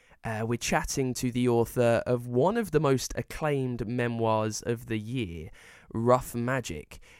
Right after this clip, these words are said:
It's Lara Pryor Palmer. Uh, it's all about when she won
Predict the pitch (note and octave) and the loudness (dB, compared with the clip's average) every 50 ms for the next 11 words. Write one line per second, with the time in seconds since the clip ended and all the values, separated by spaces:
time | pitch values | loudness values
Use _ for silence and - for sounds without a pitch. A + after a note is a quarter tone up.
0 | - - - D2+ - - A#2+ A#2+ B2 C3 C3+ C3+ C3+ C3+ C3 B2+ B2 - - - | -6 -4 -4 -4 -2 -4 0 2 4 4 6 6 4 4 4 2 0 -2 -4 -2
1 | - C3 C3 B2 A#2+ A2+ A2 - - - C3+ C3 A#2+ G#2+ G#2 G2 F2+ F#2+ - - | 0 2 4 4 2 2 0 -4 -6 -4 -2 -2 0 -2 -4 -6 -10 -10 -10 -12
2 | - - - - - A#2+ A2+ F#2+ C3+ B2+ - - - A3 A3 G#3+ F#3+ - C#3+ B2 | -12 -14 -10 -6 -2 -2 0 0 0 0 0 2 4 4 4 4 4 4 4 4
3 | A#2+ A#2+ A2+ A2+ - - _ _ _ _ _ _ _ B2 B2+ C#3 C3+ B2+ - - | 4 4 2 0 -2 -6 _ _ _ _ _ _ _ 0 2 2 2 2 0 0
4 | F3 D#3+ C3+ B2+ A#2+ B2 D#3+ G#3 F#3+ D3+ B2+ A#2+ A#2+ A#2 A#2 - | 0 0 0 0 2 4 6 8 8 8 6 4 4 0 -2 -4